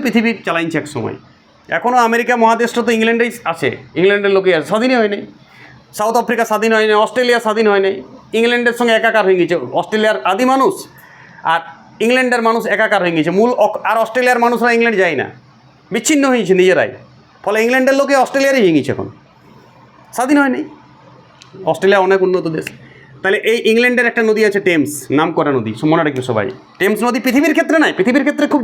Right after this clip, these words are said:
ছোট নদী, দৈর্ঘ্য এক হাজারের নিচে, কিন্তু নাম করা নদী বটে, ব্যবসা বাণিজ্য পৃথিবীর সবাই চিনে নদী টেমস নদী। ছোট নদী হোক, মানে গুণকারী নদী, ব্যবসা বাণিজ্য পরে পুরো মডার্ন নদীটা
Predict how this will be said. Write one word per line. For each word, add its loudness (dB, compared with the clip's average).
ছোট 0
নদী, 0
দৈর্ঘ্য 2
এক -2
হাজারের 2
নিচে, -2
কিন্তু -2
নাম 0
করা 4
নদী -2
বটে, 0
ব্যবসা -2
বাণিজ্য -2
পৃথিবীর 0
সবাই 4
চিনে 2
নদী 0
টেমস 0
নদী। -6
ছোট -2
নদী 4
হোক, 0
মানে 0
গুণকারী 2
নদী, -10
ব্যবসা 0
বাণিজ্য -2
পরে 0
পুরো 2
মডার্ন 2
নদীটা -2